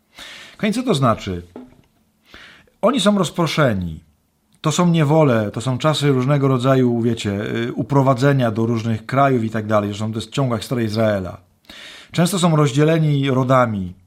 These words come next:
nie mieszkają już razem. Zobaczcie, Bóg zawarł kiedyś przymierze z całym Izraelem, a teraz mówi:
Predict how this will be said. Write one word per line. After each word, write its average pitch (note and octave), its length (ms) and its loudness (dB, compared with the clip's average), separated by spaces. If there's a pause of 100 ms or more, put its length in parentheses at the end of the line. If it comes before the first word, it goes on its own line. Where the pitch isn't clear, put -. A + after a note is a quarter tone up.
nie A#2+ 140 -2
mieszkają C#3 400 0
już A2+ 140 -4
razem. F#2+ 560 -2 (1000)
Zobaczcie, G#3 320 0
Bóg F#3 260 0
zawarł E3+ 340 2
kiedyś D3+ 280 -4
przymierze C#3 400 -2
z C3 60 -8
całym D#3+ 300 2
Izraelem, B2 540 2
a A#2 60 -4
teraz D3 240 0
mówi: C#3+ 400 0